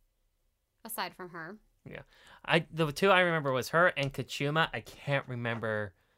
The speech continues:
Speaker 2: the third one to save my <laughs> life.
Speaker 1: I don't remember their names very well. But it is
Speaker 2: Yeah.
Speaker 1: interesting to see the younger ones with the darker heads still.
Speaker 2: Mm-hmm.
Speaker 1: But
Speaker 2: Yeah.
Speaker 1: anyway.
Speaker 2: Yeah, so it's cool. And what was cool was, uh, when we went over there, we were like, we saw something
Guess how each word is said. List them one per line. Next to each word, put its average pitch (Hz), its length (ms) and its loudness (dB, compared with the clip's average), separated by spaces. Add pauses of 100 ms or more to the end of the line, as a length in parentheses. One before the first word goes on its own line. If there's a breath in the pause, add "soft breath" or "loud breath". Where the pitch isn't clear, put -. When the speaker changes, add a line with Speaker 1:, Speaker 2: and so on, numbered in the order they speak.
(140)
Speaker 2:
the 110 80 -12
third 110 400 -2
one 104 280 -8
to 117 140 -8
save 107 200 -10
my 101 140 -10
<laughs> - 0 -
life. - 320 -14
Speaker 1:
I 226 100 -4
don't 220 140 -4
remember 190 500 -8
their 185 140 -8
names 180 340 -14
very 190 180 -14
well. 180 300 -10
But 285 100 -2
it 302 60 0
is 330 140 -2
Speaker 2:
Yeah. 359 60 -4
Speaker 1:
interesting 269 240 -6
to 226 60 -10
see 220 120 -10
the 202 60 -10
younger 190 200 -10
ones 175 240 -12
with 165 120 -20
the 185 100 -18
darker 170 480 -14
heads 175 260 -16
still. - 320 -18 (140)
Speaker 2:
Mm-hmm. 117 320 -6 (960)
Speaker 1:
But 233 80 -10
Speaker 2:
Yeah. 226 60 -8
Speaker 1:
anyway. 180 300 -14 (400)
Speaker 2:
Yeah, - 180 -12
so 139 180 -4
it's 139 140 -2
cool. 156 200 -4 (200 loud breath)
And 180 120 4
what 196 100 4
was 180 180 -2
cool 220 260 2
was, 175 420 2
uh, 139 280 4
when 139 200 -2
we 147 120 -6
went 143 260 -2
over 151 260 0
there, 127 240 -2
we 135 200 -8
were 135 160 -8
like, 127 320 -2 (260 soft breath)
we 139 60 -14
saw 196 260 0
something 143 720 -10